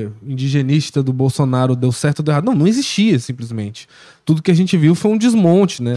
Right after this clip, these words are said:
da questão indígena e que deu no que deu, né? O que a gente tá vendo nessas imagens dos Yanomamis. Aí o Lula cria um ministério, começa a atuar pra mudar alguma coisa, a gente só vai saber em que nível isso vai dar certo ou não daqui a alguns anos, porque,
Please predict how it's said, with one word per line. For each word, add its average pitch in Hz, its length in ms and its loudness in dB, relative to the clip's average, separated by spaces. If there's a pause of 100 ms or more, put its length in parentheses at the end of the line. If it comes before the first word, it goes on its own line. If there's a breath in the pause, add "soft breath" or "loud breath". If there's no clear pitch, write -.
da 131 100 0
questão 139 360 -2
indígena 147 600 2 (420 soft breath)
e 339 60 0
que - 140 -14
deu 160 180 4
no 196 80 2
que 233 120 -2
deu, 170 280 4
né? 127 80 2
O 127 60 0
que 131 100 -2
a - 20 2
gente 127 120 -4
tá 151 100 0
vendo 139 200 2
nessas 147 260 2
imagens 143 360 0
dos 147 200 0
Yanomamis. 151 600 2
Aí 147 140 0
o 214 60 0
Lula 156 240 4
cria 175 220 -2
um 165 40 0
ministério, 180 640 0 (560 soft breath)
começa 156 380 2
a 156 40 4
atuar 165 320 2
pra 160 100 0
mudar 151 240 2
alguma 165 220 2
coisa, 180 500 2
a 165 120 -2
gente 240 120 -2
só 233 80 0
vai 160 160 2
saber 143 500 2
em 139 40 -6
que 151 120 -6
nível 151 280 2
isso 147 100 -2
vai 147 100 0
dar 143 140 -2
certo 147 220 -2
ou 151 60 2
não 151 100 0
daqui 175 180 -2
a - 20 0
alguns 190 320 -2
anos, 180 220 2
porque, 196 300 0